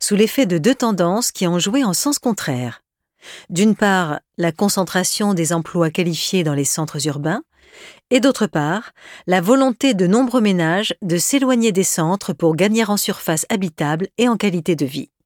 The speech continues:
De mille neuf cent quatre-vingt-dix-neuf à deux mille treize, la part des navetteurs est passée de cinquante-huit pour cent à soixante-quatre pour cent, et la proportion des trajets de moins de dix kilomètres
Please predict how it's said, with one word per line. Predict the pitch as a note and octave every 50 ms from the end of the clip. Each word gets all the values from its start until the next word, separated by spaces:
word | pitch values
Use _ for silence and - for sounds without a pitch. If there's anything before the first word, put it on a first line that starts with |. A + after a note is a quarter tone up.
| _ _ _ _ _ _ _ _ _ _ _ - - - - - - - - _ -
De | E3+ F3+
mille | G3+ G#3+
neuf | A3+ A#3
cent | - - D#4+
quatre-vingt-dix-neuf | D4 C#4 - - - F#3 F#3 F3 D#3+ E3+ D#3 F3+ A3+ A#3+ -
à | F#3+ D#3+
deux | D3 D3+
mille | D3 D3 C#3+
treize, | - - A3 A#3 C4+ C#4+ - G3+ E3 - - - - - - - -
la | _ F#3 F#3
part | - _ C#4 D4 D4
des | C#4 F#3+ F3
navetteurs | E3+ G#3 A#3 G#3 G#3+ G#3 - - B3 B3+ C#4+ D4 C#4
est | A#3 G3
passée | - A3 G#3+ - - - A3+ F3
de | E3+ E3+
cinquante-huit | D#3+ - C#4 C#4 - C#4+ C4+ - - A3+
pour | G3+ - G3+ -
cent | - - - G#3 F#3+ F3 - - -
à | D3+ D3+
soixante-quatre | D3 - - - C4 - B3+ A3+ G#3 - G#3 F#3+ - - D3+
pour | - D3+ C#3 -
cent, | - - D3+ E3+ A#3+ _ _ _ _ _ - - - - - -
et | _ F#3
la | F3+ F#3 G3
proportion | - - D#4 D4 - D4+ C4 - - - C#4 B3
des | F#3+ E3
trajets | D#3 - - G3 F#3+ E3 F3+ F3
de | D3+ D#3+
moins | D#3+ E3+ F3+ G3+ G3+
de | F#3 E3
dix | D3+ D3+ G3+ G3+
kilomètres | - - G3+ G3 F3+ F3 F3 F#3+ G3+ - -